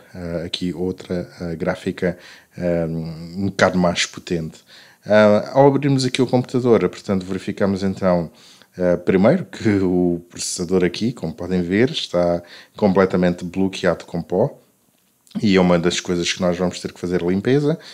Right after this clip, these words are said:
e substituir também a massa térmica. Ah, e depois, ah, portanto, o diagnóstico passa por retirar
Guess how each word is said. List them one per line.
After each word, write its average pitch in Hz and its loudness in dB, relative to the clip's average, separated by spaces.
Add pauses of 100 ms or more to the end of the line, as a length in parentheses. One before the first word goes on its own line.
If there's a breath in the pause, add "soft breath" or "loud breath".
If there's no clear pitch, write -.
(220 loud breath)
e 101 0
substituir 90 -2
também 85 -2
a 85 -2
massa 80 -6
térmica. 80 -16 (520 soft breath)
Ah, 92 4
e 107 2
depois, 92 2
ah, 92 2
portanto, 90 -2
o 87 -6
diagnóstico 92 -2
passa 92 -2
por 92 -6
retirar 90 0